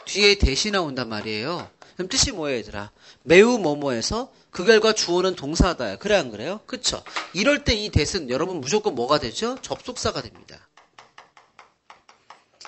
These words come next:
이럴 때 이 that은 무조건 접속사가 돼요. 그럼 얘가 접속사가 된다는 건 뒤에 어떤 문장이 나온다는 거죠? 완벽한 문장이 나온다는 거죠.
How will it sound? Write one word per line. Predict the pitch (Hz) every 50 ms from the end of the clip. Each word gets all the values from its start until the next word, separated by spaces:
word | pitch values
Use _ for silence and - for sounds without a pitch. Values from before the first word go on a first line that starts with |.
| - _ - - _ _
이럴 | - 190 233 277 269
때 | 277 262
이 | 233 226
that은 | - 190 185 196 180 139
무조건 | 127 170 214 247 202 240 226
접속사가 | - - 117 - - 143 - - 135 107 - 95
돼요. | 90 85 82 80 76 90 104 _ _ _ - - -
그럼 | - 254 214 175
얘가 | 185 214 254
접속사가 | 240 - 165 - - 254 233 - - 240 240 240
된다는 | - - 160 160 180 180 180 180 180
건 | 185 180
뒤에 | - - 170
어떤 | 135 135 - 233 233
문장이 | 233 226 208 208 202 196
나온다는 | 180 135 123 127 127 139 135 127 113
거죠? | 104 101 101 - 208 226 247 - _ _ _
완벽한 | - 131 170 214 262 262 262 - - - 95 101
문장이 | 117 127 147 151 143 156 151 147
나온다는 | 117 107 120 131 127 131 117 110
거죠. | 101 101 95 - - 107 139 190